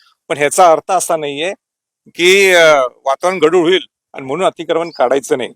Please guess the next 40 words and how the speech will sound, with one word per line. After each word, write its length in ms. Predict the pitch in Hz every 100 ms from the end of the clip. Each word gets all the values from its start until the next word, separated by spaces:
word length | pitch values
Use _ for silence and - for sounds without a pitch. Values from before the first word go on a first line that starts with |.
| -
असं 180 | - 143
होणार 280 | 131 123
नाही. 180 | 123 - -
अतिक्रमण 440 | 123 139 160 151
हे 60 | 135
निघालंच 380 | 120 127 160
पाहिजे. 240 | - 170 - _
कोणाचाही 760 | - 151 185 202 208 202 190 220
अधिकार 420 | 185 165 160 156
नाहीये 300 | 147 143 196 - _ _ _
तिथं 200 | 135 131
येऊन 240 | 165 156 160
अतिक्रमण 420 | 123 143 135 135
करणं. 340 | 117 117 123 165 _ _ 113
जे 120 | 139
पूर्वीचे 540 | 190 - 151 208 - 220
पासून 340 | 208 190 208
रहिवासी 440 | 147 202 226 -
आहेत 120 | 175 143
तिथं, 200 | 117 95 _ _ _
जे, 340 | 156 175 190 170 _ _ _ _
अ, 420 | - 139 139 131 123 120
म्हणजे 280 | 135 143 143
अनेक 240 | 143 190 -
वर्ष 220 | 175 160
त्या 140 | 190 180
गडावर 240 | 143 175
राहतात 260 | 175 156 135 - 127
लोक, 240 | 113 - 92 _
अशा 260 | - 120 214
लोकांचा 440 | 160 147 151 180
राहण्याचा 480 | 151 120 131 - 175
अधिकार 340 | 131 151 202 - -
पूर्णपणे, 440 | 240 262 185 135 - _ _ _
पण 120 | 196
ते 60 | 208
कुठेतरी 400 | 202 170 185 190
रेकॉर्डवर 340 | 175 175 170
पाहिजे, 220 | 156 165 185
नोंद 400 | 165 139 175